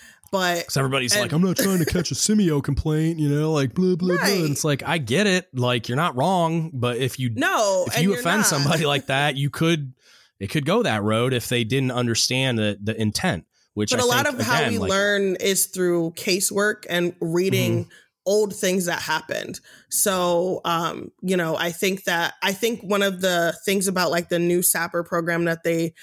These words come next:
Speaker 1: have for the last, like, few years been doing, they've really tried to incorporate, like, victim stories in there. And I
Speaker 2: Yeah.
Speaker 1: think that helps people kind of understand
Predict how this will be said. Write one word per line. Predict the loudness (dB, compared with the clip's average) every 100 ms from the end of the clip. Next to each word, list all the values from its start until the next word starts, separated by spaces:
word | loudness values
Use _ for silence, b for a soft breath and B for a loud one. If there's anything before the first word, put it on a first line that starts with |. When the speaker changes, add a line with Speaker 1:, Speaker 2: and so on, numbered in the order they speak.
| B B -2
Speaker 1:
have | 0 0
for | -2
the | -2
last, | 0 0 0
like, | -2 -2
few | -2 0
years | 0 0 2 0 0
been | 0 2
doing, | 2 2 2
they've | 0 -2
really | 0 0 0
tried | 0 -2 0
to |
incorporate, | -2 -2 -4 0 -2 0
like, | -2 -2
victim | -6 -4 -4 -2
stories | -2 0 0 0 0
in | 0
there. | 0 0 0 -2 B B B _
And | 0 0
I |
Speaker 2:
Yeah. | 0
Speaker 1:
think | 0 -2 -2
that | -2
helps | 0 0 -2
people | -4 -2 -2
kind | -2 -2 -2
of | -2 -2
understand | 0 0 0 -2 0 0 0 -2